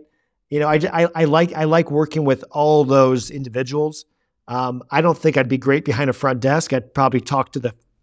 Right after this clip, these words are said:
you know, pr-, talk to the guests too long, and <laughs> we, we keep people waiting. But, you know,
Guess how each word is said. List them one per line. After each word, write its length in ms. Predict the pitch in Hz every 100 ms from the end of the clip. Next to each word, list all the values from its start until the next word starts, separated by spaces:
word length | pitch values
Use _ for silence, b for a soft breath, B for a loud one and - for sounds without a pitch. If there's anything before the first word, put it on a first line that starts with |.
| _ _ _ -
you 100 | 143
know, 160 | 120
pr-, 280 | 123 - 185
talk 200 | - 165
to 80 | 143
the 80 | 139
guests 280 | 147 156
too 120 | - 165
long, 280 | 156 170
and 240 | 160 135 - -
<laughs> 960 | 240 - - - - - 127 - 220 -
we, 320 | 277 202 190 -
we 120 | 220
keep 260 | - 233 233
people 300 | 220 202 180
waiting. 360 | 196 220 185
But, 240 | 170 175 - _ _ _ _
you 80 | -
know, 320 | 170 170 160